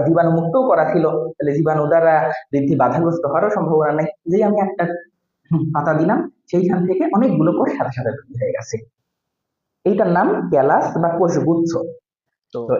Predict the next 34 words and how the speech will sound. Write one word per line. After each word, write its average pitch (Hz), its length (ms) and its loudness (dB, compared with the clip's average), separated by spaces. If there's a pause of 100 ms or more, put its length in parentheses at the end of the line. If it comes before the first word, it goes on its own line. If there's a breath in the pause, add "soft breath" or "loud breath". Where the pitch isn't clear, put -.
এইটাকে 214 280 2 (100)
যদি 170 200 2
আমরা 170 140 4 (120)
পরিচর্যা 147 500 0
করি, 117 180 0 (480)
তখন 151 200 0 (100)
দেখা 147 240 2
যাবে 196 200 2 (180)
যে 131 60 2 (200)
এই 208 100 2 (220)
এক 165 160 0
একটা 185 180 -2 (100)
যে 160 140 2
আছে, 160 200 0 (640)
এই 170 80 4 (180)
এক 156 160 0
একটাই 160 360 0
ধীরে 151 200 2
ধীরে, 170 220 2
ধীরে 147 180 0
ধীরে 170 220 2
বৃদ্ধি 151 340 0
পেয়ে, 170 260 2
বৃদ্ধি 139 320 0
পেয়ে, 135 200 0
পেয়ে, 156 200 0
পেয়ে, 135 200 0
পেয়ে 185 140 0 (100)
এইখান 160 220 0 (100)
থেকে 165 140 -4 (100)
গাছ - 140 0 (100)
তৈরি 117 240 -4
হয়ে - 160 -4
গেছে। - 200 -18